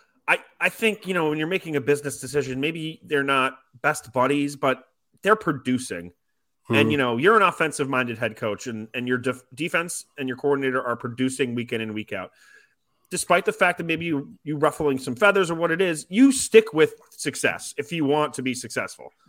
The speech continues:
Speaker 1: in, in, in the football and in whatever else. Like, you don't just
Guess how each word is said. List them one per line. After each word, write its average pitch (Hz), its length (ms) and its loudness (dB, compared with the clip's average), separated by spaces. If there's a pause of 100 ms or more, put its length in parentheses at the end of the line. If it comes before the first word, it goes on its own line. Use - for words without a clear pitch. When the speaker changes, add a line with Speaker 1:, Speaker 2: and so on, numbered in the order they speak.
(280)
Speaker 1:
in, 143 120 0 (100)
in, 135 260 -4
in 135 100 -2
the 131 80 -4
football 127 500 0
and 123 140 -4
in 120 100 -4
whatever 113 400 0
else. 90 240 -8
Like, 123 160 -6
you 147 80 -8
don't 180 180 0
just - 280 -4